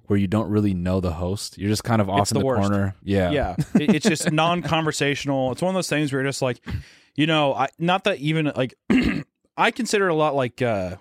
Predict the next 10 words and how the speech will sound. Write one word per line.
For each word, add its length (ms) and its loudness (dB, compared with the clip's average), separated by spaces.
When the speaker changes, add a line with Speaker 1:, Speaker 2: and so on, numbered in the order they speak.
Speaker 2:
when 100 0
I 40 0
started 460 0
doing 300 2
pretty 200 0
well 220 2
on 120 -2
YouTube 400 -2
and 120 -2
stuff, 380 -2